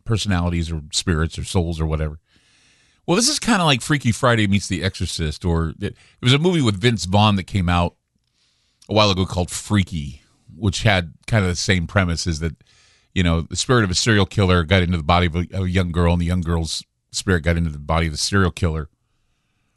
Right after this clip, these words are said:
And so there's never really a good reason why this young man is possessed, but he is. But it, it's funny because it, it just, the whole,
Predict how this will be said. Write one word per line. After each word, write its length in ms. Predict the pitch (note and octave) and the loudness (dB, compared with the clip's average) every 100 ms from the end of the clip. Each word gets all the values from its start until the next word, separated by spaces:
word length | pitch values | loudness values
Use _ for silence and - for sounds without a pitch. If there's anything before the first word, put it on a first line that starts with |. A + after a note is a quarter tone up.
| _ _ | _ _
And 100 | - | 0
so 80 | - | 2
there's 180 | D#3 C#3+ | 2 4
never 200 | G3 A#3 | 2 2
really 340 | F3 E3 C#3+ | 2 2 2
a 140 | A#2 A2 | 0 0
good 180 | G#2 A#2+ | 0 0
reason 400 | A#2+ A2 G2+ G2 | 2 0 2 2
why 500 | A2 A2 G2 F#2+ G2 | 4 4 2 0 -4
this 260 | G#2+ G#2 - | -6 -6 -2
young 200 | A2 G2+ | 0 2
man 260 | G#2+ A#2 G2 | 2 2 0
is 160 | E2+ | -4
possessed, 720 | - G#2 A2+ G#3 C3 - - _ _ _ _ | -2 0 2 2 0 -6 -12 _ _ _ _
but 80 | D#2 | -6
he 100 | D2 | -6
is. 340 | C#2 - - _ _ _ _ _ _ _ _ _ _ _ _ _ _ _ | -6 -10 -14 _ _ _ _ _ _ _ _ _ _ _ _ _ _ _
But 260 | B2+ D#3+ D3+ | 0 2 2
it, 220 | D#3+ C3+ | -4 -4
it's 200 | D#3+ - | -4 -4
funny 320 | - C#4+ G#3 | -2 -2 0
because 420 | A#2 A#2 - B2+ | 0 -2 2 0
it, 180 | A#2+ A#2+ | 0 -6
it 40 | C3 | -4
just, 300 | F3+ - _ | -4 -4 _
the 140 | B2+ E3+ | -2 -2
whole, 560 | - B3 A3+ D#3 G#2 | 2 2 2 0 -6